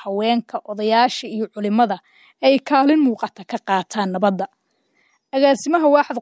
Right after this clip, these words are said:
qorsheynta ee Wasaaradda Arrimaha Gudaha Federaalka iyo dib u heshiisiinta Galmudug, Cabdikaafi Xasan Aadan, ayaa sharaxaad kooban inaga siinaya dadaalada wasaaraddu samaysay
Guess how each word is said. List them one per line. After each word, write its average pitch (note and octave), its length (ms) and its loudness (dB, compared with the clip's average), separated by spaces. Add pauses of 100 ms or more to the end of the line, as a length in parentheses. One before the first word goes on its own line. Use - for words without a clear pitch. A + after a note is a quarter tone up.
qorsheynta B3 480 -4
ee A3 100 -6
Wasaaradda G3+ 600 -2
Arrimaha G#3+ 400 -2
Gudaha G3+ 400 -2
Federaalka A#3+ 640 0
iyo A#3+ 160 -2
dib G#3+ 200 -4
u A3+ 80 0
heshiisiinta A#3+ 600 -6
Galmudug, G#3+ 440 -2 (400)
Cabdikaafi D4+ 520 0
Xasan B3+ 380 -6
Aadan, A3+ 360 0
ayaa A3+ 220 0
sharaxaad A3+ 520 -4
kooban A3+ 420 0
inaga G#3+ 300 -2
siinaya G3+ 480 -4 (440)
dadaalada B3 480 4
wasaaraddu A3+ 580 0
samaysay G3 600 -6